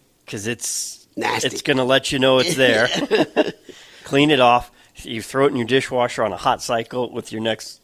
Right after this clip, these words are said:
Speaker 1: load if you want, but that's more, if that's not the case, Mark, call us back and let us know. And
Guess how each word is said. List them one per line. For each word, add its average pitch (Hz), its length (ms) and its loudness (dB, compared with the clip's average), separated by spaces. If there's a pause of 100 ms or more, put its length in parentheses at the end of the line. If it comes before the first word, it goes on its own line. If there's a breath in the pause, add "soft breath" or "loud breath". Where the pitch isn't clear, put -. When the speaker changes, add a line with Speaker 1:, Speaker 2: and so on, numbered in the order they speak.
(480 soft breath)
Speaker 1:
load 160 240 2
if 156 140 -6
you 147 100 -6
want, 151 220 0 (380 loud breath)
but 107 160 -8
that's - 280 -2
more, 127 280 -2
if 117 220 -10
that's 139 300 0
not 127 300 0
the 131 100 -6
case, 127 380 -10
Mark, 127 240 -4
call 101 220 -8
us 98 100 -10
back 101 320 -8
and 98 80 -12
let 98 140 -6
us - 180 -12
know. 113 200 -4
And 101 80 -8